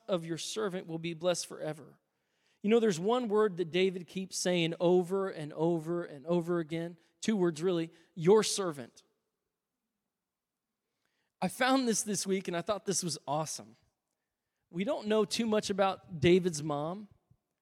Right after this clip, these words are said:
We know that his dad kinda didn't think much of him. He just, he didn't even pull him into the house when Samuel came.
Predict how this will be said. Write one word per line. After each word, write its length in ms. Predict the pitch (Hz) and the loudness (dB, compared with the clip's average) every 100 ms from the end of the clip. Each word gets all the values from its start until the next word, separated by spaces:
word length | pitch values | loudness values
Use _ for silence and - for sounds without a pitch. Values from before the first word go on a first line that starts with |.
| _ _ _ _ _ - | _ _ _ _ _ 4
We 100 | 185 | 6
know 160 | 208 | 6
that 160 | 202 170 | 4 4
his 180 | 185 143 | 2 4
dad 320 | 180 202 196 | 4 4 4
kinda 280 | 196 180 175 | 0 2 2
didn't 260 | 180 175 | 0 0
think 240 | 160 180 160 | -4 -4 -2
much 240 | 165 165 | -4 -2
of 100 | 170 | -2
him. 220 | 165 170 | -2 -2
He 160 | 156 170 | -2 -2
just, 220 | 160 - _ _ _ _ | -2 -6 _ _ _ _
he 140 | - | -4
didn't 220 | 190 196 190 | 4 6 6
even 400 | 165 170 143 - - | 4 0 -4 -14 4
pull 280 | 185 196 180 | 6 6 4
him 120 | 180 | 2
into 220 | 180 175 | 0 0
the 120 | 160 | -2
house 420 | 160 175 175 - | -2 -2 -4 -6
when 140 | 165 139 | -10 -8
Samuel 520 | - 185 175 175 170 | -4 -2 -2 -2 -2
came. 480 | - 165 170 180 | -4 -6 -6 -12